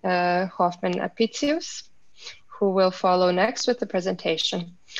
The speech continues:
Martin Hoffmann-Apicius holds a, uh, P H D in molecular biology and has an extensive expertise in functional genomics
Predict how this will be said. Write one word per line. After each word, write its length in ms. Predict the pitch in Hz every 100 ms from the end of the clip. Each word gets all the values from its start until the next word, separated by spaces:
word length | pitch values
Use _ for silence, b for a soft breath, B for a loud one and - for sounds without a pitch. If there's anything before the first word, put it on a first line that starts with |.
| B B B B B -
Martin 380 | 220 233 269 277
Hoffmann-Apicius 1080 | 226 226 226 196 - 269 269 214 202 196 -
holds 360 | - 202 196 -
a, 540 | - 190 190 185 185 180
uh, 260 | 185 180 180
P 200 | - 208
H 180 | 202
D 80 | -
in 100 | 202
molecular 500 | 196 180 190 - 196
biology 880 | 185 185 175 175 214 220 269 277 269
and 180 | 202 196
has 300 | 180 190 185
an 160 | 190
extensive 560 | 190 - - 202 - 202
expertise 720 | 202 - 190 185 - 208 202
in 140 | - 185
functional 460 | 190 190 - 196
genomics 680 | 190 185 180 175 180 196 -